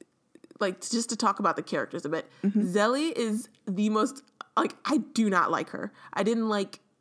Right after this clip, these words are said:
Speaker 1: being in her head. They all sound the same because their voices are very similar, but I just did not like being in Zelly's head. She's sort of a violent, crazy, unsympathetic.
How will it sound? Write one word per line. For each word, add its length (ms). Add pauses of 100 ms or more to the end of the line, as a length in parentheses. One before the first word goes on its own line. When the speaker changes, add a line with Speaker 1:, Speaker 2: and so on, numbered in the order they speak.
(160)
Speaker 1:
being 260
in 80
her 140
head. 360 (400)
They 100
all 160
sound 320
the 60
same 300
because 220
their 140
voices 400
are 80
very 240
similar, 360
but 100
I 80
just 200
did 140
not 200
like 180
being 180
in 80
Zelly's 320
head. 180
She's 220
sort 240
of 100
a 100
violent, 720 (640)
crazy, 640
unsympathetic. 1000